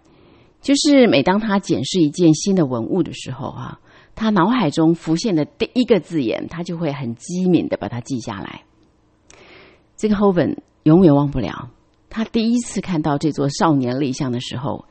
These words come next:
心中闪现的第一个字眼居然是 “fresh”，新颖或者新鲜。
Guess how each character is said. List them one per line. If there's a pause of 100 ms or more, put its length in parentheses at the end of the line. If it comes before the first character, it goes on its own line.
(360)
心
中
闪
现
的
第
一
个
字
眼
居
然
是 (360)
“fresh”， (540)
新
颖 (240)
或
者
新
鲜。